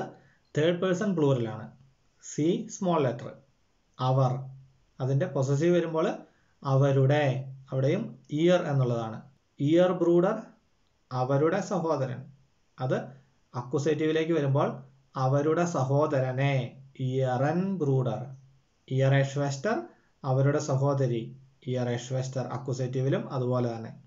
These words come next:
അവരുടെ സഹോദരിയെ മലയാളത്തിൽ പറയുമ്പോൾ. നീ അവരുടെ സഹോദരനെ കാണുന്നുണ്ടോ എന്ന് ചോദിക്കുമ്പോൾ siehst du ihren Bruder.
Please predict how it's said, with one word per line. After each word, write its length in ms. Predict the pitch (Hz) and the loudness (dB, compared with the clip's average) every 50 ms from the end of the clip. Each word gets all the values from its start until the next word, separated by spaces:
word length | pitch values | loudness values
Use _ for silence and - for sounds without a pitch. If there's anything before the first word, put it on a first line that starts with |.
| _ _ _ _ _ _ _ - 127 | _ _ _ _ _ _ _ -6 -2
അവരുടെ 260 | 127 131 127 135 143 135 - | -2 0 0 0 -2 0 -2
സഹോദരിയെ 720 | 135 123 131 135 135 131 131 123 117 120 123 127 131 123 117 - - - - - _ _ _ _ _ _ _ - | -2 0 2 2 2 2 2 0 -2 -2 0 0 0 0 -2 -6 -8 -14 -20 -20 _ _ _ _ _ _ _ -4
മലയാളത്തിൽ 400 | 131 123 120 120 120 120 - 123 - | -2 -2 0 -2 -2 -4 -6 -8 -8
പറയുമ്പോൾ. 340 | 113 113 113 113 117 120 127 - - _ _ _ _ _ _ - 135 | -8 -8 -8 -10 -12 -16 -18 -20 -20 _ _ _ _ _ _ -2 0
നീ 120 | 135 151 175 226 285 - - - - _ - 139 135 | 0 2 0 -2 -4 -6 -12 -18 -20 _ -6 -2 0
അവരുടെ 360 | 131 147 170 190 208 220 220 - | 2 2 4 4 2 2 0 0
സഹോദരനെ 600 | - 147 131 139 160 165 175 185 175 175 180 190 185 185 | -2 -2 0 2 0 2 2 2 0 2 0 -2 -2 -2
കാണുന്നുണ്ടോ 580 | 156 139 139 143 151 147 139 135 135 131 139 139 135 - - - - - | -2 -2 -2 -2 -2 -2 0 2 2 4 4 4 2 0 -2 -6 -4 0
എന്ന് 120 | 135 135 135 | 2 2 4
ചോദിക്കുമ്പോൾ 380 | 135 135 131 131 131 131 - 202 - - - - - _ _ - - | 4 4 2 0 0 0 0 -2 -2 -6 -12 -18 -20 _ _ -20 -18
siehst 400 | - - 139 139 143 139 - - - 139 | -6 0 0 0 2 0 -2 -6 -4 0
du 80 | 151 170 196 247 - - - - _ _ _ _ _ | 2 2 2 0 -2 -8 -14 -20 _ _ _ _ _
ihren 600 | 143 139 139 139 135 135 131 - - 143 160 175 196 208 208 190 139 | 0 2 4 4 4 4 4 2 2 2 2 2 0 0 -2 -2 0
Bruder. 460 | 139 135 135 135 135 127 117 113 - | 2 4 4 4 4 2 0 -2 -4